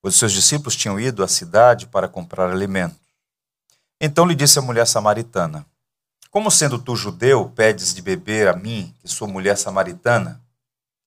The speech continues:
Porque os judeus não se dão com os samaritanos. Replicou-lhe Jesus: "Se conheceras o dom de Deus e quem é o que te pedes,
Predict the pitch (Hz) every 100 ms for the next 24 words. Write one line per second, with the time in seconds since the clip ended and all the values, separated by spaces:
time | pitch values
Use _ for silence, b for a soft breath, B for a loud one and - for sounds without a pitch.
0 | _ _ _ _ _ _ - - 202 101
1 | - 101 127 143 - - 95 101 101 -
2 | 92 90 92 - 78 71 - - - _
3 | _ _ _ _ _ _ _ - 147 160
4 | 151 160 147 127 120 92 87 - - -
5 | _ _ _ _ _ _ _ _ _ _
6 | _ - - 127 156 151 139 185 185 156
7 | 131 139 127 117 98 87 87 95 - 117
8 | 123 135 143 - - 117 - - 101 110
9 | 87 85 - - - -